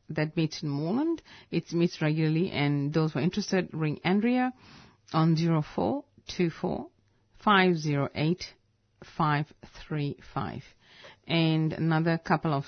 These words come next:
um, groups that meet, which is the Australian West Papua Association, um, the struggles against the Indonesian occupation of West Papua, and, um, the destruction or, and resource theft that's going on.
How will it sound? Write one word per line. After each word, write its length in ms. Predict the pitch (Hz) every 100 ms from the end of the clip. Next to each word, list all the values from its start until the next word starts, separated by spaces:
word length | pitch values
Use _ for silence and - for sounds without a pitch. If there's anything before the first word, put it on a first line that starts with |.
| -
um, 340 | 160 151 202 156
groups 300 | 175 196 -
that 180 | 170
meet, 240 | 175 175 165
which 220 | 147 -
is 100 | 156
the 220 | 151 143 - - - -
Australian 460 | 165 - 214 190 185
West 240 | 175 175
Papua 260 | 156 156 147
Association, 880 | 143 151 151 180 196 - 233 226 226 - - - -
um, 640 | - 156 151 151 147 135 127
the 60 | 156
struggles 420 | - 175 160 156
against 560 | 151 156 151 160 -
the 120 | - 151
Indonesian 440 | 165 156 147 139
occupation 520 | 143 151 151 143 -
of 100 | 147
West 260 | 160 - -
Papua, 540 | 185 - 196 196 196 - - - - -
and, 540 | 156 151 147 143 - -
um, 320 | 139 139 135
the 120 | 147
destruction 680 | 156 - 190 - - 175 143
or, 180 | 127 127
and 180 | 135 151
resource 480 | 156 - 165 147 - -
theft 320 | 143 - - -
that's 180 | 143 165
going 320 | 147 135 135
on. 240 | 208 262